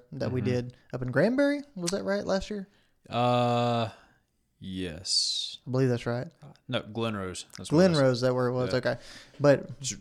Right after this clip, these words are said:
Speaker 2: right next to Granbury, so.
Speaker 1: yeah. Re-, regardless, it was a,
Speaker 2: Yeah.
Speaker 1: it was a good time, and man, it, it really got me excited for seeing you out there on a trail, and I'd, I've always wanted to, to watch you go and knock out a true fifty K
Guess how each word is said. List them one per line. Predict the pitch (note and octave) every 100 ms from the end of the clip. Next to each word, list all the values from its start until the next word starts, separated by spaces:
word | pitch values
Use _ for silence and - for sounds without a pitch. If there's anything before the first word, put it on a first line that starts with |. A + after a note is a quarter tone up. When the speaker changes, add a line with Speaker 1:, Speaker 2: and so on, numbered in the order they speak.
| G2
Speaker 2:
right | G2
next | F2+
to | E2+
Granbury, | E2+ E2 E2 E2
so. | -
Speaker 1:
yeah. | A2+ G2+
Re-, | C3+ D3+
regardless, | D#3 D3+ D#3+ E3 C#3 C3+
it |
was | C#3+
a, | B2
Speaker 2:
Yeah. | B2
Speaker 1:
it | D#3+
was | F#3+
a | C#3
good | C3 B2+
time, | B2+ B2+ B2+
and | B2+
man, | C3+ C3 C3 - -
it, | C#3+ D3 E3+ - -
it | -
really | D3 E3 D#3 C3 - -
got | C#3+ C3
me | C3+ C#3
excited | B2+ - B2 B2+
for | -
seeing | - C3 B2+ B2
you | B2
out | A#2+ B2
there | A#2+
on | A#2+
a | A#2
trail, | - B2 A#2+
and | A#2+ - - -
I'd, | B2 B2+
I've | B2
always | C3+ C3 B2
wanted | B2+ B2+ A#2+
to, | B2 B2+ C#3+ _ _ _
to | -
watch | B2 B2+ B2+ -
you | C3+
go | C3 B2+
and | B2
knock | B2 B2 B2+
out | B2
a |
true | A#2+ C3+
fifty | C3 C#3 C3+ B2+
K | - B2+ B2+